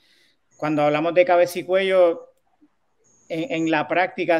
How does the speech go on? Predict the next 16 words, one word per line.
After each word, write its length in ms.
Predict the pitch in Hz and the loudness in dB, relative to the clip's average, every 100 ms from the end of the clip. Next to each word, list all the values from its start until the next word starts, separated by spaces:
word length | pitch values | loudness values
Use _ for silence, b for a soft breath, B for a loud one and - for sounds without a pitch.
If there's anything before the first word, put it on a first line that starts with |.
| 160 | -2
nos 160 | 156 | -6
estamos 340 | 151 151 147 151 | -6 -6 -6 -4
refiriendo, 480 | 160 - 170 175 170 | -4 -4 -2 -2 -2
como 200 | 160 147 | -2 -4
muy 180 | 147 | -4
bien 180 | 147 160 | -4 -4
dijo 160 | 160 170 | -2 -2
el 100 | 160 | -2
doctor 280 | 156 175 165 | -4 -6 -4
Mojica, 460 | 165 170 170 165 | -6 -6 -4 -4
con 420 | 160 151 139 139 | -4 -6 -4 -4
los 160 | 135 139 | -6 -8
cánceres 420 | - 139 139 156 | -10 -10 -10 -8
de 120 | 156 | -8
células 400 | 156 170 165 165 | -6 -6 -2 -2
escamosas, 800 | 170 160 165 160 170 156 - 139 | -4 -8 -10 -6 -6 -8 -12 -18